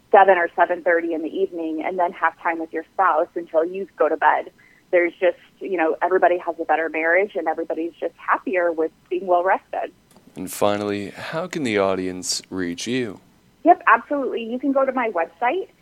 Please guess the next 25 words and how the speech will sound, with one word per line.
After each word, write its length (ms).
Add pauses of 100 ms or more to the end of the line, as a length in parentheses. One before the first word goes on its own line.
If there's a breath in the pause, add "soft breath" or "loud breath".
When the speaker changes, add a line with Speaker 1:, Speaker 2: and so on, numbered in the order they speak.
(220 soft breath)
Speaker 1:
It's 220
w 240
w 280
w 380
when 320 (120)
skies 320
are 100
gray 240
dot 240
org. 420 (380 soft breath)
You 120
can 160
reach 200
out 260
to 40
me 160
on 280
there, 400
or 220
you 140
can 160
follow 240
me 120
on 180
Instagram. 720